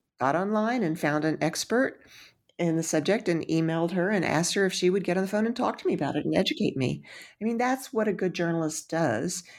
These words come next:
And that's what we should all be doing, is not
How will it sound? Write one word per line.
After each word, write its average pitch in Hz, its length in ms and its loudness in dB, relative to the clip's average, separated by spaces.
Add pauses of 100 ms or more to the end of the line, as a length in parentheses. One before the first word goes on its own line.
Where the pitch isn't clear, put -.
(140)
And 180 140 2
that's 208 180 0
what 277 100 -4
we 262 120 2
should 262 180 -2
all 190 240 2
be 214 140 0
doing, 131 420 -2
is 143 240 -2
not 160 300 0